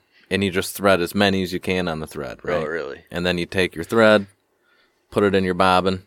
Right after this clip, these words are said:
Speaker 1: and you'll tie, well, it'll already be in your bobbin. You'll just, you know, thread it out, thread a bunch of pompons, and you'll tie, tag end on the hook,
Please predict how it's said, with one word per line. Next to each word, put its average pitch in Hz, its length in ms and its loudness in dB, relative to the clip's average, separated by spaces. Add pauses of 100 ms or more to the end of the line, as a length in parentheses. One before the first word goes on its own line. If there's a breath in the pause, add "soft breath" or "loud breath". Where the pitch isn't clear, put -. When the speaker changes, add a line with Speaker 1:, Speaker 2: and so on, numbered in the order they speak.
(100)
Speaker 1:
and 87 140 -6
you'll 92 120 2
tie, 92 540 0 (100)
well, 98 200 4
it'll 95 180 2
already 85 240 0
be 85 180 -2
in 82 100 -4
your 73 100 -8
bobbin. 73 320 -8
You'll 80 100 -8
just, 76 200 -14 (260)
you 76 100 -12
know, 69 140 -12
thread 87 260 -2
it 78 80 -6
out, 80 200 -4 (540)
thread 92 160 -2
a 80 60 -4
bunch 80 160 -8
of - 80 -18
pompons, 85 460 -4
and - 40 -10
you'll 85 140 -2
tie, 92 380 0 (360)
tag 101 300 0
end 98 160 2
on 92 120 0
the 87 100 -4
hook, 120 320 2